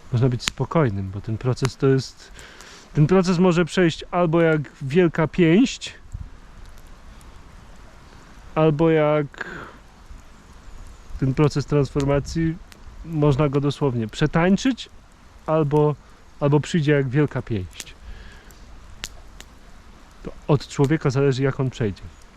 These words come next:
On przejdzie tak czy siak. To jest, ja jestem tego pewny. To nie mam co do tego żadnych wątpliwości. Tylko to, jak ja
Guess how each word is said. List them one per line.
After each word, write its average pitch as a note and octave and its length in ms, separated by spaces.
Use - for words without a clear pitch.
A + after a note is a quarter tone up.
On D#3 180
przejdzie F#3 360
tak F#3+ 160
czy A3+ 120
siak. - 340
To C#3 60
jest, D3 160
ja D#3+ 180
jestem E3+ 260
tego E3 220
pewny. G2 300
To C3 80
nie C#3+ 200
mam D3 180
co D3 120
do D3+ 100
tego D3 240
żadnych C#3+ 420
wątpliwości. C3 800
Tylko C3+ 240
to, D3 180
jak C3+ 560
ja B2+ 360